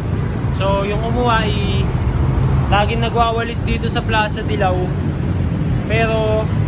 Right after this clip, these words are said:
ang sabi nila, hindi nila alam yung pangalan at wala silang picture. So, parang kilala lang nila bilang nagwawalis lagi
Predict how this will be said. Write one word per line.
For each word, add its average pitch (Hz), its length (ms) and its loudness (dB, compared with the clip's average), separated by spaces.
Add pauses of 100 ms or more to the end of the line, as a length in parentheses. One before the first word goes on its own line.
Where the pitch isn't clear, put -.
(840)
ang 196 80 -2
sabi 233 320 0
nila, 240 320 0 (1040)
hindi 220 240 0
nila 226 240 2
alam 214 240 0
yung 208 160 -2
pangalan 196 560 0
at 302 240 -2 (720)
wala 202 240 0
silang 196 320 -2
picture. 170 480 -4 (640)
So, 190 160 -2
parang 208 320 0 (1040)
kilala 233 480 2
lang 240 160 -2
nila 233 320 0
bilang 208 560 -2
nagwawalis 202 640 -2
lagi 185 480 -2